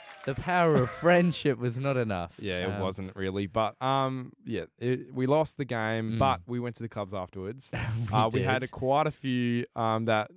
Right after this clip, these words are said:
Speaker 2: you know,
Speaker 1: We
Speaker 2: noticed
Speaker 1: actually
Speaker 2: us.
Speaker 1: met someone.
Speaker 2: We noticed, like, I think, like, I think seven or eight people, I kid you not,
Speaker 1: Mm.
Speaker 2: noticed us, which
Speaker 1: Mm.
Speaker 2: was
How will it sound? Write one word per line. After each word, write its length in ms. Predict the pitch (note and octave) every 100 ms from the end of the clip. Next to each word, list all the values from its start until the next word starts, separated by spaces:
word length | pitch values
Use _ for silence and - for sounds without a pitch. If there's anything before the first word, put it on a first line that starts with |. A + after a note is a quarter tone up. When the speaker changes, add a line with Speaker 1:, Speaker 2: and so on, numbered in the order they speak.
| E3+
Speaker 2:
you 100 | A#2
know, 340 | A2 G#2 G2+ -
Speaker 1:
We 80 | E3+
Speaker 2:
noticed 220 | C3+ D3
Speaker 1:
actually 140 | E4+
Speaker 2:
us. 60 | E3+
Speaker 1:
met 260 | D3 - -
someone. 520 | D#3+ C3 G#2+ D2+ F#2 -
Speaker 2:
We 100 | D3
noticed, 380 | G#3+ D#4 C4
like, 280 | F3 C3 F2 - -
I 60 | C#3
think, 200 | D3 D#3+
like, 240 | B2 F2+ -
I 60 | C3
think 200 | F#3 C3
seven 320 | - C#3+ C#3
or 200 | B2 A#2
eight 120 | A2
people, 360 | A#2+ A#2+ G#2 F#2
I 80 | G2+
kid 180 | - G#2+
you 80 |
not, 180 | G#2+ F#2+
Speaker 1:
Mm. 20 | F#2+
Speaker 2:
noticed 360 | G#2 G2+ G2
us, 260 | F#2+ E2+ -
which 200 | A2+ -
Speaker 1:
Mm. 100 | A#2
Speaker 2:
was 240 | G#2 F#2